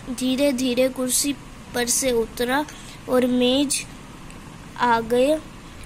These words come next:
और घोंसले को थामे ही छलांग लगा दी। ने घोंसले पकड़ के धीरे-धीरे कुर्सी से उतरे ने वो नीचे आ गया।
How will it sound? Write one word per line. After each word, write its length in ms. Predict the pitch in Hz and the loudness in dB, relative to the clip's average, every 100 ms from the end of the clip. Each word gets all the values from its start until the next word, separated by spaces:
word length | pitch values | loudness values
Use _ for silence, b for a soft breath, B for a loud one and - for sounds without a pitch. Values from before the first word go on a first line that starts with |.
| - | -4
और 260 | 254 247 277 | 4 6 6
घोंसले 640 | 240 269 233 - 262 269 | 4 4 4 2 2 2
को 280 | 277 240 269 | 4 4 4
थामे 680 | 302 - - 247 226 226 240 | 0 -8 -2 0 2 2 0
ही 340 | 285 - 254 | -2 -2 -2
छलांग 500 | 262 269 226 202 214 | 0 0 0 0 -2
लगा 240 | 233 196 233 | -4 -4 -8
दी। 140 | 240 B B B - | -10 B B B -2
ने 100 | 277 | 0
घोंसले 540 | 240 262 254 - 285 | 4 4 4 2 0
पकड़ 380 | 294 247 254 247 | 0 -4 -2 -2
के 180 | 254 285 | 0 -2
धीरे-धीरे 640 | 247 247 262 240 269 254 | 0 2 2 2 2 0
कुर्सी 440 | 254 254 247 285 277 | 0 -2 -4 -2 -2
से 140 | 269 | 0
उतरे 480 | 233 226 233 254 302 B B B - | -2 -2 -2 -2 -4 B B B -2
ने 120 | 269 | 0
वो 200 | 240 254 | 2 4
नीचे 440 | 294 247 226 233 | 6 4 2 0
आ 160 | 208 73 | 0 -4
गया। 220 | - 80 | -8 -12